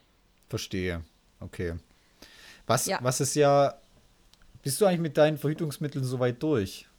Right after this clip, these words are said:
Speaker 1: Gibt's noch was?
Speaker 2: Ich würd noch mal eine kurze Zusammenfassung jetzt damit dranhängen,
Speaker 1: Mhm.
Speaker 2: um, ähm, da auch noch mal ein bisschen auf die Frage einzugehen. Also, es gibt das Verhütungsschirmchen. Es gibt die Kupferspirale.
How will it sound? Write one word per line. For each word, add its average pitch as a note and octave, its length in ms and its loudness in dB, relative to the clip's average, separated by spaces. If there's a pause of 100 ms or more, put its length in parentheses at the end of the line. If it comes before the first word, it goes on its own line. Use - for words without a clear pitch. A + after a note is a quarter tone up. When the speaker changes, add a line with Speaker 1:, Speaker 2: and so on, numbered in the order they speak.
(340)
Speaker 1:
Gibt's - 220 -10
noch F#2+ 140 -8
was? F#2 340 -8 (1120)
Speaker 2:
Ich G#3 140 -6
würd D4 160 -4
noch C#4 120 0
mal C4 100 0
eine B3+ 140 0
kurze D#4 360 -8
Zusammenfassung B3 840 -4
jetzt A3 280 -8
damit A3 260 -6
dranhängen, A3 640 -4 (280)
Speaker 1:
Mhm. A2 160 -4
Speaker 2:
um, A3 440 0
ähm, G#3 440 -2
da G#3 120 -2
auch G#3 80 -2
noch G#3+ 100 -2
mal G#3 80 -4
ein G3+ 40 -8
bisschen G#3+ 200 -8
auf G3+ 80 -12
die G#3 80 -14
Frage G3+ 420 -2
einzugehen. G#3 600 -8
Also, F3+ 400 -6 (920)
es A3 180 -6
gibt - 400 -14 (800)
das B3+ 400 0
Verhütungsschirmchen. F#3+ 1600 -8 (800)
Es B3 240 -4
gibt - 360 -14
die A#3+ 100 -8
Kupferspirale. G3 1080 -8